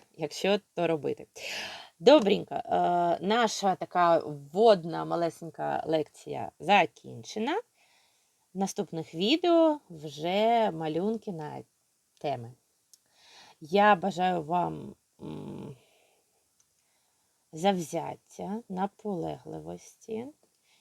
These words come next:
і великої любові для с-, до себе,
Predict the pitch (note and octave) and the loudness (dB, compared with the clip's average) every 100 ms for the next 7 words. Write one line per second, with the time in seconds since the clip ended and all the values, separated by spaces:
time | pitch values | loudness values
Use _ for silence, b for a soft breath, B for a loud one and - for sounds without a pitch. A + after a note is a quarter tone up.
0 | - D#3+ F3+ G#3 F3 D#3+ D3+ D#3+ D#3 D3+ | -16 -6 -2 -2 -4 -8 -8 -8 -8 -8
1 | D3+ D#3 - - D3 D#3 - - D3+ - | -12 -18 -20 -16 -8 -8 -8 -20 -20 -20
2 | - D#3 F#3+ | -20 -18 -18